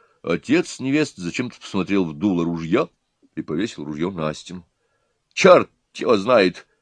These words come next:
сказал он, — "я что-то ничего не понимаю". "Что ты не понимаешь?" — накинулась на него супруга. "Что тут непонятного? Скажи, пожалуйста,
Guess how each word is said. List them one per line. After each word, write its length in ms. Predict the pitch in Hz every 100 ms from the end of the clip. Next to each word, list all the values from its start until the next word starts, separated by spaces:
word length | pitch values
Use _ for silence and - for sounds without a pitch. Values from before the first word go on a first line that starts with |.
| _ _ _ _
сказал 460 | - - 101 98
он, — 80 | 90
"я 180 | 95 156
что-то 400 | - 151 - -
ничего 440 | 165 139 147 156 120
не 160 | 117
понимаю". 480 | 101 117 110 101 85 _ _ _ _ _ _ _ _
"Что 320 | - - 104
ты 240 | - 101 87
не 160 | 98
понимаешь?" — 920 | 101 95 92 78 67 67 80 - - _ _ _ _ _
накинулась 560 | 104 107 110 98 98 -
на 60 |
него 160 | 104 101
супруга. 400 | - 104 92 87
"Что 240 | - 185
тут 260 | - 135 -
непонятного? 640 | 160 175 185 117 - 95
Скажи, 400 | 98 143 110 156
пожалуйста, 480 | - 214 214 120